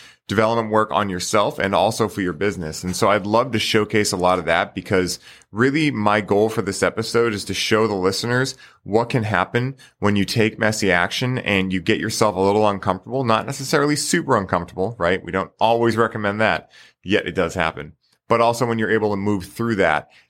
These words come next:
and embrace that fear as simply false evidence appearing real. So why don't you bring us up to date on the last six months and how they've really helped you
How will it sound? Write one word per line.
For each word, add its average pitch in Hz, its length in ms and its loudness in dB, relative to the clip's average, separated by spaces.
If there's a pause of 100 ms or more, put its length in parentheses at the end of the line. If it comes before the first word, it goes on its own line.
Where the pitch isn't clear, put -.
and 98 240 2
embrace 110 540 0
that 98 200 0
fear 95 320 2
as 90 200 0
simply 98 360 -2
false 95 340 -2
evidence 85 320 0
appearing 80 380 -6
real. 76 340 -8 (300)
So - 180 0
why 104 140 4
don't 131 160 -2
you 139 80 2
bring 120 180 0
us 117 160 0
up 113 120 -2
to 104 80 -4
date 104 340 2
on 92 360 4
the 87 80 2
last 87 300 2
six - 240 -2
months 90 340 -2
and 85 120 -4
how 90 220 0
they've 85 200 0
really 92 220 2
helped 95 380 -2
you 82 200 -2